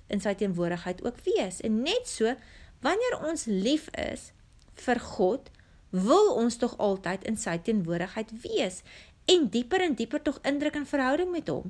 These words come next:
En daarom ook sal jy getrou wees aan jou bruidegom. Jou hart behoort tog aan hom. Deur goeie tye, deur slegte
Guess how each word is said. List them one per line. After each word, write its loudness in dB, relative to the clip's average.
En 2
daarom 2
ook 2
sal 0
jy 0
getrou 2
wees 0
aan -2
jou 0
bruidegom. -4
Jou 8
hart 6
behoort 4
tog -2
aan -2
hom. -6
Deur 4
goeie 4
tye, 4
deur 2
slegte 0